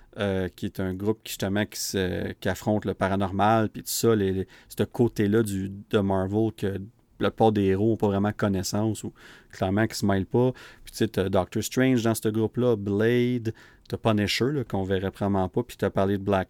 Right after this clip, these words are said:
Knight tantôt, probablement que Black Knight remplacerait évidemment Punisher de ce que je peux voir. Euh, on verra si c'est ça, mais avec le lien qu'on a vu dans la post-credit de Eternals, il y a clairement un lien là.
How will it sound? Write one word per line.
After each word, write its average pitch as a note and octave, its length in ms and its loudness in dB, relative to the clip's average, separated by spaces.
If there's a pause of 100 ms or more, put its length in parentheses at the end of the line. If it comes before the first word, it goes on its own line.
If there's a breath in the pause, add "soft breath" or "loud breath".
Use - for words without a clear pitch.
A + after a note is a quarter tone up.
Knight G#2 260 -6
tantôt, G2 300 -8
probablement A2 240 -2
que G#2+ 100 -4
Black G2+ 380 -2
Knight G#2+ 240 -4
remplacerait G2+ 800 -6 (760 loud breath)
évidemment G2+ 560 0
Punisher G2+ 600 -2
de G2+ 180 -8
ce - 80 -12
que - 100 -8
je - 120 -10
peux - 100 -4
voir. A2 640 -2 (360 loud breath)
Euh, G2 120 -8
on F2+ 80 -6
verra F#2 320 0
si - 140 -6
c'est F#2 160 -4
ça, - 240 -2
mais B2 120 2
avec G2 280 2
le G2 100 2
lien F#2+ 260 0
qu'on G2 200 -2
a F#2 80 0
vu F#2+ 180 -6
dans G2 140 -2
la F#2 300 -4
post-credit G#2 600 -2
de G2+ 240 -2
Eternals, G2+ 640 -2
il G2+ 60 -8
y G2+ 40 -8
a G2 40 -12
clairement G2+ 340 -2
un G2+ 120 0
lien F#2+ 320 -2
là. A2 220 -2